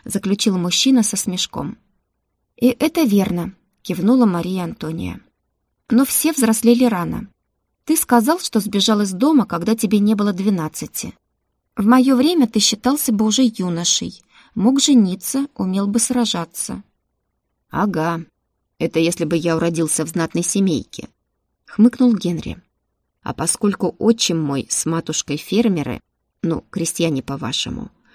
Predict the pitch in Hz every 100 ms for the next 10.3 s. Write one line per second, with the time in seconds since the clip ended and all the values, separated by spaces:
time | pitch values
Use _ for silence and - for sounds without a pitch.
0 | _ - _ 196 190 175 185 185 190 160
1 | - - 135 135 - _ _ _ _ _
2 | - 196 185 175 196 196 180 196 196 185
3 | 175 190 226 214 156 - _ _ _ _
4 | _ 147 151 165 - - - 180 208 196
5 | 170 175 - 156 160 165 - - - 127
6 | - - _ _ _ _ _ _ - -
7 | _ - - _ - 220 - 175 160 160
8 | 160 147 147 139 160 156 - 254 202 170
9 | - 156 - 151 156 143 147 - - 139
10 | 135 95